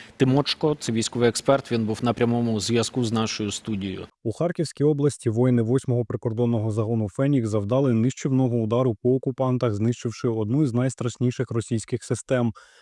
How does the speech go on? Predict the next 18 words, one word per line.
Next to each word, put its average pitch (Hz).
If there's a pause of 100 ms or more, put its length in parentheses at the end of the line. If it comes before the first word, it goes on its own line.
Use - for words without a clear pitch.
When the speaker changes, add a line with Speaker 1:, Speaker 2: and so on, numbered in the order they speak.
(100)
Speaker 2:
важку 127
вогнеметну 135
систему 131
"Сонцепьок". 117 (300)
Ця -
пекельна 147
машина, 131
що -
мала 120
на 117
меті 123
випалювати 117
все 120
живе, 120
була 120
перетворена 120
українськими 117
прикордонниками 127